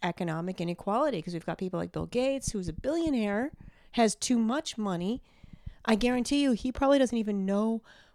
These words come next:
where a lot of his money is. He probably owns homes and buildings and doesn't even know half of what he owns because he's so rich. He's got people he hires to manage his money for him, I'm sure.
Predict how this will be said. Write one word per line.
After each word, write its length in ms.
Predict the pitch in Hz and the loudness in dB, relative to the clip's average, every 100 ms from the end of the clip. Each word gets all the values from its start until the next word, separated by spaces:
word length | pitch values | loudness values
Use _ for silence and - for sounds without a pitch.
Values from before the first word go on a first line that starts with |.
| _ | _
where 180 | 220 208 | 4 6
a 80 | 196 | 4
lot 220 | 190 190 | 2 0
of 40 | |
his 140 | 185 180 | -2 -4
money 360 | 180 175 175 - | -4 -4 -6 -4
is. 360 | 170 151 - - - - - | -4 -4 -8 -14 -18 -20 -4
He 160 | - 269 | 0 2
probably 320 | 294 294 - | 2 2 0
owns 280 | 202 220 196 | 2 2 2
homes 480 | 214 214 226 233 220 | 2 2 2 0 2
and 320 | 180 170 170 - - | 0 0 -4 -12 -2
buildings 460 | - 214 240 247 233 | 6 8 8 6 4
and 160 | 190 185 | 4 6
doesn't 220 | 190 208 | 6 4
even 220 | 190 185 | 4 4
know 380 | 185 180 180 180 - - _ _ _ | 6 6 4 2 -6 -20 _ _ _
half 500 | - - 262 262 269 | 2 6 8 8 8
of 100 | 247 | 6
what 180 | 226 233 | 10 10
he 180 | 254 254 | 8 6
owns 640 | 226 294 359 196 160 - | 6 10 10 10 6 0
because 340 | 220 214 220 | -4 2 2
he's 160 | 233 220 | 4 2
so 180 | - 262 | 4 4
rich. 320 | 247 320 - | 6 4 2
He's 160 | 226 208 | -2 2
got 220 | 233 - | 0 0
people 320 | - 233 226 | -4 0 2
he 160 | 196 208 | 2 0
hires 640 | - - 226 220 175 170 - | -2 -2 2 4 2 0 -2
to 100 | 190 | 2
manage 420 | 180 214 220 180 | 6 8 8 4
his 140 | 196 | 0
money 280 | 196 285 285 | 0 0 0
for 240 | - 160 | 0 -4
him, 200 | - - | -4 -2
I'm 100 | 190 | -2
sure. 380 | 196 381 370 - | -2 -4 -4 -4